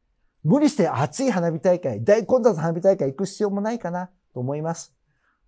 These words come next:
ぜひね、あの、花火を楽しんでいただきたい。地元の花火を楽しんでほしい。で、全国の花火大会にお出かけいただいて楽しんでください。ちょっとお時間過ぎてしまって申し訳ございませんでした。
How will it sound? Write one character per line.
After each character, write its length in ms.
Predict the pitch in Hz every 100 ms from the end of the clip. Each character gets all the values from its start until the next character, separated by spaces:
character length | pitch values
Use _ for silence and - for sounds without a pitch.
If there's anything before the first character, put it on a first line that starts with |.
| _ _ -
ぜ 120 | 123
ひ 100 | 175
ね、 100 | 151
あ 100 | 131
の、 80 | 127
花 220 | 120 220
火 80 | 147
を 60 | 120
楽 200 | 139 185
し 140 | 247
ん 60 | 190
で 60 |
い 40 | 147
た 100 | 120
だ 80 |
き 100 | 120
た 120 | - 98
い。 80 | - _ _ _ _ _ _ -
地 140 | 139
元 240 | 202 214
の 80 | 202
花 160 | 202 214
火 80 | 180
を 100 | 156
楽 180 | 147 151
し 140 | -
ん 80 | 139
で 100 | 117
ほ 140 | -
し 140 | 101 90
い。 120 | - _ _ _ _
で、 180 | 143 180
全 240 | 131 185 156
国 160 | 147
の 60 | 131
花 160 | 147
火 100 | 139
大 180 | 135 135
会 100 | 131
に 60 | 127
お 100 | 127
出 120 | 120
か 120 | 135
け 100 | 123
い 60 | 131
た 140 | 131
だ 100 | 127
い 60 | 131
て 240 | - 196 190
楽 180 | 127
し 120 | 120 117
ん 80 |
で 80 | 95
く 100 | 90
だ 140 | 95 101
さ 160 | 160
い。 100 | 147 - _ _ _ _ _ _
ち 80 | -
ょ 40 |
っ 40 | 180
と 100 | 143
お 60 |
時 120 | 131 -
間 160 | 185
過 100 | -
ぎ 80 | 226
て 100 | 233
し 100 | -
ま 120 | 147
っ 40 | 127
て 80 |
申 160 | 139 196
し 80 | 214
訳 120 | 226
ご 120 | 220
ざ 100 | 214
い 40 | 233
ま 140 | 220
せ 60 | 233
ん 80 |
で 100 | 220
し 60 | 185
た。 200 | 147 -